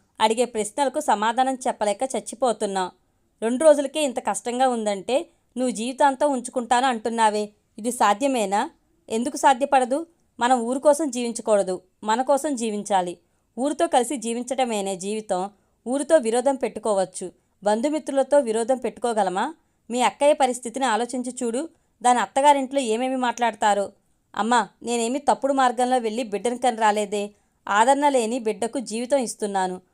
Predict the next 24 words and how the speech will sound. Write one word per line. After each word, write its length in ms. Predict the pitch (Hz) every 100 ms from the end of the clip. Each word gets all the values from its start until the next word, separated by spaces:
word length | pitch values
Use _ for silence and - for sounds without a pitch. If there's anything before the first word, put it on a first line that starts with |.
| _ _
న్యాయంగా 380 | 220 226 247 302 294
చూస్తే 220 | 254 277
నేను 200 | 262 226 214
చేస్తున్న 320 | 214 214 262
పని 320 | 262 233 202 254
అందరూ 320 | 208 208 262
మెచ్చుకోవాలి. 720 | 226 202 - 233 202 185 175 - _ _ -
మెచ్చుకుంటారు, 600 | 220 269 294 254 220 185
మెచ్చుకుంటారు. 680 | 202 208 233 240 214 185 170 _ _ _
నా 120 | 220 220
భార్య 300 | 208 214 285
అడుగుతున్న 460 | 233 240 254 247
ప్రశ్నలకే 560 | 247 202 196 233 233 269
సమాధానం 480 | 254 208 214 233 247
చెప్పలేకపోతున్నాను 1000 | 240 208 214 208 214 208 208 202 196 202
అంటూ 420 | 180 170 240 381 _ _ _ 220
లోపలికి 360 | 233 277 294
వచ్చిన 280 | 262 247 240
ప్రసాద్ని 560 | 240 196 196 233 240 240 220
చూసిన 240 | 208 208
వెంటనే 360 | 196 185 214 262
యామిని 360 | 214 196 233
మొహం 300 | 233 202 240
మారింది. 520 | 208 196 202 180 180